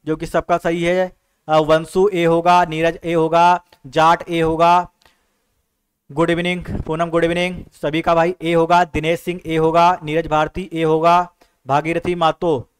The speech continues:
reasoning भी चलेगी भाई, अभिषेक तिवारी ए होगा, राघव शर्मा कंफ्यूज हो जाएगा। सबको clear हो गया ना? सभी को clear है?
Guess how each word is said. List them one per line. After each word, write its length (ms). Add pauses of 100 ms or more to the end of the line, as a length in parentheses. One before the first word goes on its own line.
(500)
reasoning 300
भी 80
चलेगी 300
भाई, 140
अभिषेक 260
तिवारी 360
ए 100
होगा, 420 (460)
राघव 260
शर्मा 380
कंफ्यूज 360
हो 60
जाएगा। 300
सबको 300
clear 260
हो 100
गया 160
ना? 180 (440)
सभी 220
को 100
clear 320
है? 300